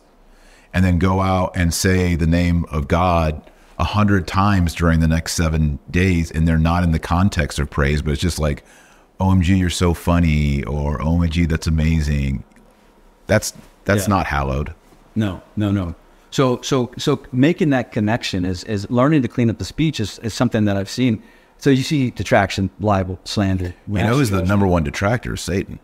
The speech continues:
Speaker 2: For sure. His very name means,
Speaker 1: That's
Speaker 2: his, the name Diabolos, the Diabolos. That,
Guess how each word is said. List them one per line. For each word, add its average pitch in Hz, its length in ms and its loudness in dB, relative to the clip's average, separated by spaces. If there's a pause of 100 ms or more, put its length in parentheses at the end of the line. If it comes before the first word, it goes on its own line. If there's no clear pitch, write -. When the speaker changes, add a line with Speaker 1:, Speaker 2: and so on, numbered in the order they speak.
(440)
Speaker 2:
For 147 120 -2
sure. 247 280 0
His 139 120 -4
very 170 240 4
name 190 340 2
means, 113 340 -4
Speaker 1:
That's - 180 -20
Speaker 2:
his, 156 160 -2
the 156 100 0
name 180 300 2
Diabolos, 139 720 -2
the 117 140 -2
Diabolos. 151 680 2
That, - 160 -4